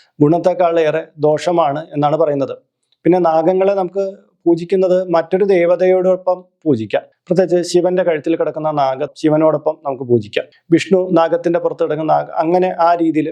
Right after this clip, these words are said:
പൂജിക്കാം. അല്ലാതെ മറ്റൊരു ദേവതയുടെ പിൻബലമില്ലാതെ നാഗങ്ങളെ തനിച്ച് വീട്ടിൽ വെച്ച് പൂജിക്കാൻ പാടില്ല എന്നാണ് വിധി. അങ്ങനെ ചെയ്യേണ്ട ആവശ്യമില്ല. നമുക്ക് ക്ഷേത്രത്തിലോ മറ്റോ പോയി തൊഴാമല്ലോ.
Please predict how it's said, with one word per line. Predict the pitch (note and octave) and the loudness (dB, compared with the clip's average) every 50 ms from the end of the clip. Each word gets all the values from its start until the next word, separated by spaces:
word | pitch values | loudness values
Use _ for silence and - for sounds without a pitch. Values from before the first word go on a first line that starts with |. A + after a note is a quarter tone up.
| - | -4
പൂജിക്കാം. | - D3 B2+ G#2 G#2+ G2 - - - - _ _ _ _ | -4 -2 -2 -2 -4 -6 -8 -10 -10 -10 _ _ _ _
അല്ലാതെ | D#3 D#3 E3 F3+ F3+ F#3 G3 | 0 2 2 2 2 0 0
മറ്റൊരു | F#3+ F3+ E3+ E3+ F3 F#3+ G3 | 0 -2 -2 -2 -2 -4 -2
ദേവതയുടെ | F#3+ G3+ G3 F#3+ F#3+ G3 G3 F#3 G3 | -2 -2 -2 0 0 0 0 0 -2
പിൻബലമില്ലാതെ | F#3 F#3+ E3+ D#3+ D#3+ E3 F3+ F#3 F#3 F#3 F3+ D#3+ D#3+ E3 D3 B2+ C3+ D3+ - _ _ _ _ _ _ _ | -2 -2 -2 -2 0 0 0 0 0 0 0 0 2 0 0 0 -2 -6 -8 _ _ _ _ _ _ _
നാഗങ്ങളെ | - D#3+ D#3+ E3+ F3 F3+ F3+ F3+ F#3 F#3 F3+ | 0 2 2 2 2 2 2 2 2 0 0
തനിച്ച് | F3+ E3 D#3+ E3 F3+ E3+ - - G3+ G3 F3+ - - _ _ | 0 0 0 0 -2 -4 -4 -4 -4 -4 -4 -8 -16 _ _
വീട്ടിൽ | D#3+ E3+ D#3+ E3+ F3 | 0 0 0 2 0
വെച്ച് | F3 E3+ E3+ F3+ E3+ | 0 0 -2 -4 -4
പൂജിക്കാൻ | - D#3+ D#3 D3 D3 D3 D3 E3+ E3+ D#3+ | 0 0 0 0 0 0 -2 -2 0 2
പാടില്ല | D#3 D3+ D3 D3 D3+ D#3+ E3 E3 | 2 0 0 0 0 0 0 0
എന്നാണ് | D#3 D3 C#3 C3+ C#3 D#3 | 0 0 -2 -4 -4 -6
വിധി. | C#3+ B2+ G#2+ A2+ D3 - - _ _ _ _ | -8 -6 -6 -6 -6 -8 -10 _ _ _ _
അങ്ങനെ | E3 D#3 E3+ F3+ F3+ F#3 F#3 F#3 F#3 F#3 F3 | 0 0 2 2 2 0 -2 -4 -6 -8 -2
ചെയ്യേണ്ട | - G3+ G3+ G#3 G#3 G3+ G#3 | 0 0 2 2 2 2 2
ആവശ്യമില്ല. | G3 F#3+ F3+ E3+ - F3 D3 D3 | 2 2 0 0 -2 -2 0 0
നമുക്ക് | D3 D3+ D3+ D3 E3+ E3+ | -2 -2 -4 -2 -4 -4
ക്ഷേത്രത്തിലോ | E3+ D#3 D#3+ D#3+ - D#3+ D3+ D#3 D#3+ E3 | -2 -2 -2 -4 -4 -6 -4 -2 -2 0
മറ്റോ | D#3+ D#3+ D3 - D#3+ | 0 -2 -2 -4 -4
പോയി | - D#3+ D#3+ D#3+ | -2 -2 -4 -2
തൊഴാമല്ലോ. | D#3 D#3+ D#3 D3 D3+ D3+ D3+ D3+ D3 C#3 C#3+ | 0 0 2 2 2 2 0 -2 -4 -6 -6